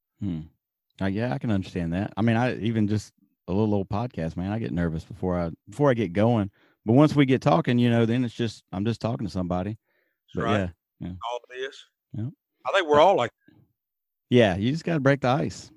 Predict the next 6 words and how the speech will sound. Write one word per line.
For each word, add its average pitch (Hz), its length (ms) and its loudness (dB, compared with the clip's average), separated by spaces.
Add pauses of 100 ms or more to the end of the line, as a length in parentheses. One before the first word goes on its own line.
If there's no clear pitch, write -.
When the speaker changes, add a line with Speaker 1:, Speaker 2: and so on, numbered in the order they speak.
(280)
Speaker 1:
Um, 104 640 0 (320)
all 170 120 2
right. 190 240 4
So - 120 2
you, 190 320 4
uh, 107 480 2